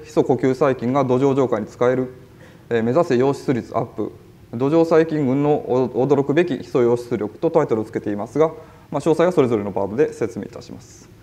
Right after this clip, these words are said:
で、最後、えー、五番目として、えー、この、え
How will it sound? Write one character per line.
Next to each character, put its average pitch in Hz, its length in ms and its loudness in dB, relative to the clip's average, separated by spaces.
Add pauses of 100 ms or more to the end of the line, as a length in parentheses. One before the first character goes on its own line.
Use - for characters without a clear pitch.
(400)
で、 147 80 -6
最 226 240 4
後、 120 220 4
え 117 160 6
ー、 110 40 2
五 123 100 0
番 139 180 2
目 135 100 0
と 110 100 -2
し - 80 -14
て、 156 460 4
え 110 400 -2
ー、 - 40 -20
こ 160 100 4
の、 156 160 -2 (400)
え 110 360 -2